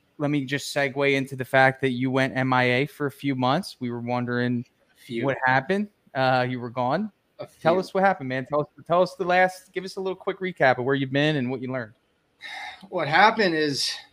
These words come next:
Speaker 2: I guess, short story, uh, I'm an idiot. Um, long story is, is a little bit better, a little bit less of an idiot, I guess.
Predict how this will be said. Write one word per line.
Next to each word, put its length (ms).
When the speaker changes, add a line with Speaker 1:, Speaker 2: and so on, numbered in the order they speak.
Speaker 2:
I 60
guess, 120
short 300
story, 480
uh, 300
I'm 180
an 80
idiot. 460
Um, 500
long 360
story 600
is, 520
is 140
a 40
little 240
bit 240
better, 280
a 40
little 200
bit 180
less 260
of 60
an 100
idiot, 320
I 60
guess. 380